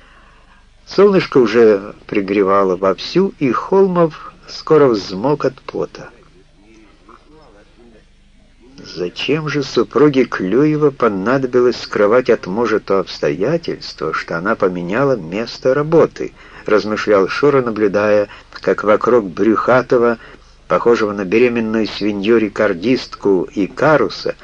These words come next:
суетятся люди, пытаясь протолкнуться к дверям.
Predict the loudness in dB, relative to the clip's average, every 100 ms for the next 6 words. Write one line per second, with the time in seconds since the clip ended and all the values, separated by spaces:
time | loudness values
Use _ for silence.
0 | -20 -20 -20 -20 -18 -4 -4 0 -2 -2
1 | -4 -2 -2 2 2 2 -2 -4 -16 -20
2 | -20 -6 -2 0 0 -2 -6 -6 -2 -2
3 | -2 -4 -4 -2 -4 -4 -8 -4 -4 -4
4 | -8